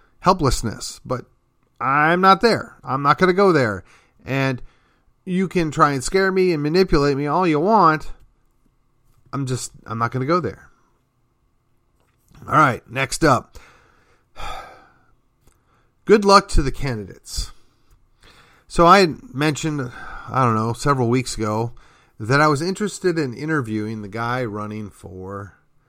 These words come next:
county judge. And I've been paying attention,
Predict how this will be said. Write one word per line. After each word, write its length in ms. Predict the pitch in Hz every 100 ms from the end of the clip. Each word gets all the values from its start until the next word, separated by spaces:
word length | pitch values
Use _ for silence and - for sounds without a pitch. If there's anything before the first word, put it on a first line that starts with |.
| _ _ _ _ _ _ -
county 280 | 117 113
judge. 600 | 101 104 - - - - - - - _ _ _ _ _ _ _ _ _ _ _ _ _ _ _ _ _ _ -
And 460 | 135 139 147 147
I've 120 | 139
been 140 | 131 -
paying 240 | 175 196
attention, 640 | 190 196 208 - 131 180